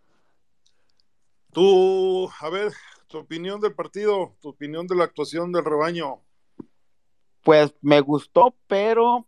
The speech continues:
Speaker 2: pues también tiene sus, sus contras, porque anotó el gol y lo típico, se fueron para atrás y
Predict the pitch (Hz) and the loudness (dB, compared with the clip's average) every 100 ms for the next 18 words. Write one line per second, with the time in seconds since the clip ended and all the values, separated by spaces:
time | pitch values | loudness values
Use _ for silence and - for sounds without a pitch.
0 | _ 147 147 123 127 160 190 214 202 160 | _ -14 -12 -10 -8 -6 -4 -6 -6 -10
1 | _ 156 139 - 139 185 175 165 151 147 | _ -10 -10 -2 -2 2 2 2 -2 -4
2 | 143 135 - 180 196 208 214 190 143 156 | -4 -2 2 2 4 2 2 -4 -4 -6
3 | 165 160 151 139 120 147 190 196 156 135 | -8 -8 -8 -8 -6 -4 -4 -2 -2 -2
4 | - 175 190 170 139 110 | -6 -8 -8 -16 -20 -20